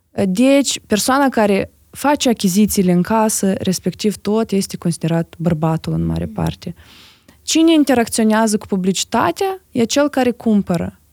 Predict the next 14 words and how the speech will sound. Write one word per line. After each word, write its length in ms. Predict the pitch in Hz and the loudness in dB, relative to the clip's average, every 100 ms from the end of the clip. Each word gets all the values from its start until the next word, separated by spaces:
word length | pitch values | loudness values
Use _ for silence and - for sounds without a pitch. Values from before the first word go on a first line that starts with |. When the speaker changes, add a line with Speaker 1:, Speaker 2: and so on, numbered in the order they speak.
| _ | _
Speaker 2:
Mhm. 140 | 233 202 | -8 -4
Speaker 1:
Respectiv, 800 | 208 208 214 185 247 277 302 254 | -2 -2 -6 -4 0 2 2 2
este 300 | 226 233 226 | 0 0 -2
considerat 680 | 202 196 185 190 196 190 185 | -2 -2 0 0 2 0 0
la 100 | 175 | -2
nivel 400 | 175 175 180 170 | 0 0 0 -2
de 60 | |
societate 520 | - 185 214 - 349 - | -6 -10 -8 -6 -6 -6
că 80 | |
bărbatul 480 | 190 190 202 247 233 | -4 -2 0 -2 -2
face 240 | - 185 185 | -4 -4 -4
achizițiile 500 | - 180 190 180 170 | -4 -4 -4 -2 -2
în 80 | |
casă. 400 | 165 180 175 - | -2 -4 -8 -12